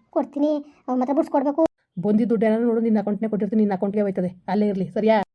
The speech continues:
Speaker 1: ಸರಿ ಕಣ್ರಿ, ಹೆಂಗೋ ದೇವ್ರ ದಯದಿಂದ ಇದೊಂದು ದಾರಿ ಅದೇ, ಇದನ್ನಾರು ಒಳ್ಳೇದಾಗಿ ಆ ಬಿಟ್ರೆ ಸಾಕು ಕಣ್ರಿ. ಆಡ್ಕೊಳ್ಳೋದ್ ಮುಂದ್ಗಡೆ ಜಾರ್ ಬೀಳ್ದಂಗೆ ನೋಡ್ರಿ, ನವ್ಯವ ಯಾವ ತರ ಬುದ್ಧಿ ಕಲ್ತಾವಳೆ ಅಂದ್ಬಿಟ್ಟು.
Speaker 2: ಆಡ್ಲಿ, ಆಡ್ಲಿ, ಸುಮ್ಕಿರ್ಲಿ, ನಮಗೂ ಕಾಲ ಬರ್ತದೆ, ನೋಡ್ಕೊ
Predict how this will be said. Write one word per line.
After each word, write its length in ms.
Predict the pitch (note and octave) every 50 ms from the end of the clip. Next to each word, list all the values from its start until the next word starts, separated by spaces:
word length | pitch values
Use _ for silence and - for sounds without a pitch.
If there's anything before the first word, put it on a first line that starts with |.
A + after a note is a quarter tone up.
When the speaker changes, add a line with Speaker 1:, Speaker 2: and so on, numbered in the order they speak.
| _ -
Speaker 1:
ಸರಿ 160 | C#4+ B3 B3 -
ಕಣ್ರಿ, 180 | C4 B3 C#4+ C#4+ - - _ -
ಹೆಂಗೋ 180 | D#4 C4+ B3 B3+ B3
ದೇವ್ರ 160 | D4 C#4 B3+ B3
ದಯದಿಂದ 220 | B3+ C4 C4+ C#4
ಇದೊಂದು 240 | D4 - C4+ C4 B3+ C#4
ದಾರಿ 160 | C4 B3 B3+
ಅದೇ, 120 | B3+ C4+ D4+ C4
ಇದನ್ನಾರು 240 | A3+ A#3+ B3 C4+ C#4
ಒಳ್ಳೇದಾಗಿ 440 | C#4 B3 A#3 A3+ A#3+ A#3 B3 C#4 C4+ B3+ - - _ _ _ -
ಆ 120 | D4 C#4+
ಬಿಟ್ರೆ 180 | B3+ A#3+ A#3+ B3
ಸಾಕು 240 | - D4 C4+ A#3+ A#3+
ಕಣ್ರಿ. 220 | A#3+ B3+ B3+ B3+ C#4
ಆಡ್ಕೊಳ್ಳೋದ್ 420 | C#4 C4+ B3+ B3+ C4 B3 B3 B3+
ಮುಂದ್ಗಡೆ 240 | B3+ C4 B3+ B3 B3+ C#4
ಜಾರ್ 160 | D4 C4+ B3
ಬೀಳ್ದಂಗೆ 400 | A#3 A#3+ B3 A#3 B3+ C4 C4+ C#4 D4+ D#4 D#4+ D#4+ _ _ _ _ -
ನೋಡ್ರಿ, 260 | C#4+ C#4 C4+ C4 C#4+
ನವ್ಯವ 320 | C#4+ D#4 D4+ B3+ C4 B3+ C#4 D4
ಯಾವ 120 | D4 C#4+ C#4+
ತರ 80 | C4+ B3 B3+
ಬುದ್ಧಿ 160 | B3+ B3 C4+ C4+ C4+
ಕಲ್ತಾವಳೆ 260 | B3+ B3+ C4 C4+ C4
ಅಂದ್ಬಿಟ್ಟು. 280 | C4+ B3+ - - E4 F4 F4 F#4 F#4 - _ -
Speaker 2:
ಆಡ್ಲಿ, 220 | - C4+ C4 C#4 G#3+
ಆಡ್ಲಿ, 160 | G#3 G#3 G#3 G#3
ಸುಮ್ಕಿರ್ಲಿ, 360 | G#3+ G3 - A3 F#3+ F#3+ G#3 G#3+ G#3 G#3 G#3 - _ _ _ _ -
ನಮಗೂ 280 | F3+ E3+ F3+ F3+ G3 F#3+
ಕಾಲ 180 | F#3+ F3+ F3+ G3+
ಬರ್ತದೆ, 380 | F#3 F3+ F3+ F3+ - G3+ G3+ F3+ G3+ B3 A#3 G3+ E3+ F3
ನೋಡ್ಕೊ 340 | F#3 F3 F#3+ A#3+ B3 -